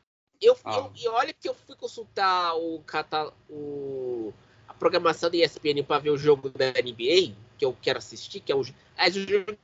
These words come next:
Speaker 1: de meia-noite hoje é do Memphis Grizzlies contra os Angeles Lakers. Ja Morant contra Papai LeBron. Ah, eu fui ver o, o horário,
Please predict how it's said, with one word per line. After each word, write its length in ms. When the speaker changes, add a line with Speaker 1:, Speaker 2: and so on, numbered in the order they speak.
Speaker 1:
de 180
meia-noite 540
hoje 360
é 80
do 100
Memphis 360
Grizzlies 340
contra 260
os 460
Angeles 240
Lakers. 640
Ja 140
Morant 600
contra 540
Papai 320
LeBron. 300
Ah, 160
eu 140
fui 220
ver 260
o, 960
o 60
horário, 400